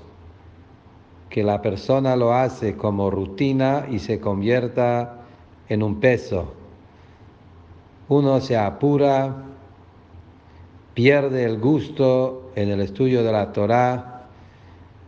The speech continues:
hasta que la atmósfera, el aire, se hace burdo. Y se entiende por sí mismo que en una situación así,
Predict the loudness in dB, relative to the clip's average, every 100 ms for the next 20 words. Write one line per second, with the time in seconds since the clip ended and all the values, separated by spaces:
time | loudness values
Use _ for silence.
0 | -2 0 0 0 -2 0 0 0 0 2
1 | 2 2 -2 0 0 -2 -2 2 2 2
2 | 0 0 0 -2 -8 -18 -20 -20 -20 -20
3 | -6 0 2 2 0 0 0 -2 -4 0
4 | 4 4 2 -2 -6 -14 -20 -20 -20 -20
5 | -20 -20 -20 -20 -20 -20 -8 -6 -4 -4
6 | -4 2 4 4 0 0 -2 -2 -2 0
7 | 0 0 0 -2 -4 -12 -20 -20 -20 -20
8 | -6 -2 0 0 -2 -4 -4 -4 -4 -6
9 | -2 -2 -2 0 0 0 -2 -2 0 0
10 | -2 -6